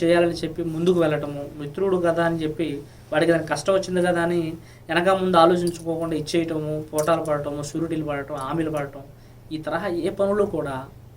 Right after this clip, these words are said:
వారి బాధను బట్టి రియాక్ట్ అయ్యి వెళ్ళకూడదు.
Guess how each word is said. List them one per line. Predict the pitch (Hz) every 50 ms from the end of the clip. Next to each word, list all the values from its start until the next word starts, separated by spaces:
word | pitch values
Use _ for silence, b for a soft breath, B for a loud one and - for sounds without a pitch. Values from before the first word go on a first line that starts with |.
| - - - - - - - - - - - - - - - - - - - - - - - - - - - - - - - - - - - - -
వారి | 160 160 165 180 180 185 190
బాధను | 185 165 151 165 208 233 247 240 214 226
బట్టి | 214 214 240 226 180
రియాక్ట్ | 180 185 214 220 220 - 233
అయ్యి | 226 214
వెళ్ళకూడదు. | 196 180 190 185 175 156 - -